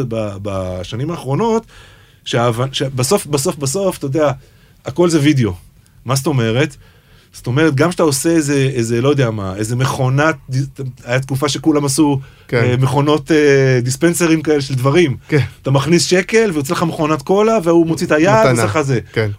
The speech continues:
Speaker 1: Whatever. תכלס, הדברים האלה, הם לא חיים על ה-,
Speaker 2: על
Speaker 1: חמישים
Speaker 2: הקדם.
Speaker 1: על החמישים איש שבאמת ראו את המכונה, שהביאו אותה לעשר דקות לדיסקוף סנטר.
Speaker 2: כן.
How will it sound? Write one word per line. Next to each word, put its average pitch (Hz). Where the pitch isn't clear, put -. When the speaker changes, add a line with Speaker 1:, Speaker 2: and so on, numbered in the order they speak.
Speaker 1:
Whatever. 131
תכלס, 175
הדברים 147
האלה, 156
הם 135
לא 175
חיים 202
על 156
ה-, 131
Speaker 2:
על 127
Speaker 1:
חמישים 131
Speaker 2:
הקדם. 104
Speaker 1:
על 143
החמישים 170
איש 185
שבאמת 160
ראו 165
את 170
המכונה, 156
שהביאו 143
אותה 156
לעשר 151
דקות 147
לדיסקוף 151
סנטר. 135
Speaker 2:
כן. 104